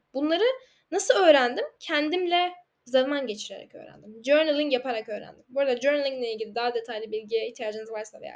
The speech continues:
journaling nedir bilmiyorsanız Nedir Bu Journaling adlı bölümümü de dinleyebilirsiniz. O da yakın zamanda çektiğim bir bölümdü. Bu şekilde kendimi tanıdım. Ve bundan sonra aslında ben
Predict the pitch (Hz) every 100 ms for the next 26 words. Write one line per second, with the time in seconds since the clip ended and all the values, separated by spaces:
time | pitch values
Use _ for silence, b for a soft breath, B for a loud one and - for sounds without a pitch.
0 | 202 226 233 226 226 233 226 214 226 220
1 | 208 262 392 - B B B B 320 359
2 | 339 294 254 277 269 240 220 226 - 254
3 | 240 226 226 311 262 233 247 247 196 -
4 | 233 320 - _ _ _ B B _ 233
5 | 240 294 254 254 254 226 220 262 247 240
6 | 269 294 285 226 208 190 285 - _ _
7 | _ _ _ _ _ _ - 349 403 466
8 | 453 302 415 359 302 320 381 370 247 180
9 | - _ _ _ b b - 403 311 330
10 | 508 523 466 320 233 190 - _ - 247
11 | - 226 208 202 _ _ - 392